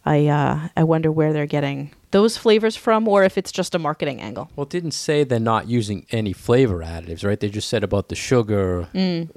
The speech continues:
Speaker 2: type.
Speaker 1: So maybe they just conveniently left that out. <laughs>
Speaker 2: Yeah.
Speaker 1: And this was an article from the Washington Post, by the
Speaker 2: It's
Speaker 1: way.
Speaker 2: like three bucks for a bottle. I think they might get a niche of people who they wanna, they're dying for a glass of wine, and, "Hey, I'll,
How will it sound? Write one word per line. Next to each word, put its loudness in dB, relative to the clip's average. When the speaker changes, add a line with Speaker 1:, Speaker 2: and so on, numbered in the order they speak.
Speaker 2:
type. -4
Speaker 1:
So 2
maybe 4
they 4
just -4
conveniently -4
left -6
that -2
out. -2
<laughs> -
Speaker 2:
Yeah. -2
Speaker 1:
And 2
this 2
was 2
an 4
article 4
from -4
the 0
Washington -4
Post, -4
by 0
the -4
Speaker 2:
It's -4
Speaker 1:
way. -2
Speaker 2:
like -10
three -4
bucks -2
for -2
a -4
bottle. -2
I 0
think -6
they 2
might -4
get 0
a -2
niche -2
of -6
people 2
who 0
they 2
wanna, 0
they're 0
dying 0
for -2
a 0
glass 0
of 0
wine, 0
and, -4
"Hey, 2
I'll, -4